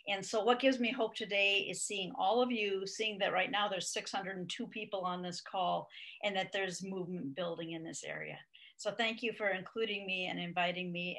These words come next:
And as, um, Ms. Sylvia said, I'm s-, afraid I need to sign off for another, another call, but, um,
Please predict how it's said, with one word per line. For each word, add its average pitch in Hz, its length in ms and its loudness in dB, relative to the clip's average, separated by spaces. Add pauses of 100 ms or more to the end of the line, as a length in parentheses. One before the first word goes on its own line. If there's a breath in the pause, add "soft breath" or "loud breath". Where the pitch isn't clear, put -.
And 175 200 -6
as, 170 420 -2
um, 175 300 -6
Ms. 170 160 -12
Sylvia 180 280 -6
said, 262 300 -2
I'm 175 200 -4
s-, 156 220 -10
afraid 180 360 -2
I 185 80 2
need 175 260 -4
to 170 60 -12
sign 175 280 -4
off 175 240 -4
for 175 120 -8
another, 165 320 -6 (100)
another 175 260 -4
call, 160 460 -8
but, 170 160 -6 (420 loud breath)
um, 175 360 -2